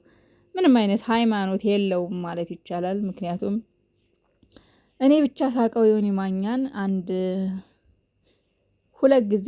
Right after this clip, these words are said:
ሙስሊምና ጴንጤ ሆኖ አውቀዋለሁ፣ ኦርቶዶክስም ሆኖ አውቀዋለሁ። እንግዲህ ደግሞ እንደ፣ እንደ አዲስ ተመልሶ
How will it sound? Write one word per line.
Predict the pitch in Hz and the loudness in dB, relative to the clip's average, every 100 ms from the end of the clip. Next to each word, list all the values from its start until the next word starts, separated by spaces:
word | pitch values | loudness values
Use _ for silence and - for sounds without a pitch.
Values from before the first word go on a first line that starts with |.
| 254 | 2
ሙስሊምና | 233 - 202 196 185 185 175 175 | 2 2 -2 -2 -4 -4 -6 -8
ጴንጤ | 202 190 - | -6 -6 -8
ሆኖ | 196 196 208 277 | -12 -8 -8 -6
አውቀዋለሁ፣ | 202 180 170 170 180 202 - | -6 -6 -4 -6 -4 -6 -4
ኦርቶዶክስም | 202 - 180 180 - 190 | -6 -6 -6 -6 -6 -6
ሆኖ | 185 - 202 - | -4 -4 -6 -6
አውቀዋለሁ። | 214 - 190 180 214 240 | -8 -6 -4 -4 -4 -2
እንግዲህ | 277 285 277 | 0 0 2
ደግሞ | 240 220 214 | 2 0 0
እንደ፣ | 202 202 190 185 196 - _ _ _ _ _ _ _ _ - | 0 -2 -2 -2 -4 -8 _ _ _ _ _ _ _ _ -4
እንደ | 208 | 0
አዲስ | 202 202 | 0 0
ተመልሶ | - 190 185 180 | -2 -2 -2 -4